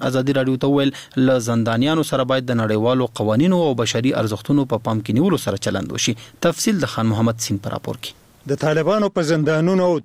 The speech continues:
Speaker 2: توقیف خانو کې د بندیانو د شکنجه کولو په اړه خپرو شوو خبرونو د ملګرو ملتونو سازمان اندېښمن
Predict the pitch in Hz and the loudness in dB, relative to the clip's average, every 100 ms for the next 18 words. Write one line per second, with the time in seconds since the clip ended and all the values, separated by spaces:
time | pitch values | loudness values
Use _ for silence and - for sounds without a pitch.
0 | 147 143 - 151 - 147 151 170 170 156 | 0 0 0 -6 0 0 2 0 -2 -2
1 | 131 143 156 156 190 196 190 156 - 151 | -2 0 0 2 2 2 2 0 0 -2
2 | - 156 139 151 - 170 214 180 156 165 | -2 -2 0 -2 2 2 2 0 0 0
3 | 165 110 - - 151 147 143 220 180 - | -2 -4 -10 -2 0 2 2 2 2 0
4 | 139 156 151 165 160 127 120 139 151 151 | -2 0 0 2 0 -2 -2 0 2 2
5 | 165 214 175 160 156 175 170 - 143 113 | 2 2 2 0 0 0 0 2 0 -2
6 | 123 160 170 143 143 123 135 - 143 143 | -2 -2 -2 -2 -2 0 0 0 -2 0